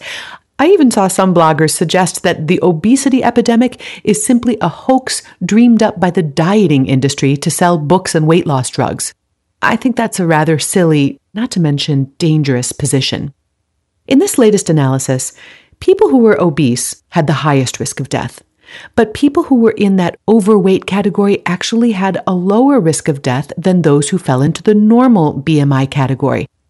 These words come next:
That may seem surprising until you consider the fact that the study lumped together people of all ages and in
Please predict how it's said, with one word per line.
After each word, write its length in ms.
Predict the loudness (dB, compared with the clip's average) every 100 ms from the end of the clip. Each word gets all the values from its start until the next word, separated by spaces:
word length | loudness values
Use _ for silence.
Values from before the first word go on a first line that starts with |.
| _ _
That 180 | -4 0
may 140 | 2
seem 220 | 2 2 2
surprising 760 | 0 -6 -4 -2 -2 -4 -8 -12 _
until 320 | -2 -2 0 0
you 160 | 0
consider 400 | -2 -2 2 2
the 100 | 2
fact 460 | -2 -2 -4 -6 -8
that 340 | -2 -2 -2
the 80 | -6
study 380 | -6 -2 0 2
lumped 460 | 2 2 0 -2 -4
together 300 | -2 0 0
people 440 | -2 -2 0 -2 -6
of 160 | -8 _
all 340 | 0 2 2 2
ages 520 | 0 2 2 0 -2 _ -20 _ -8
and 200 | -4 -2
in 160 | -2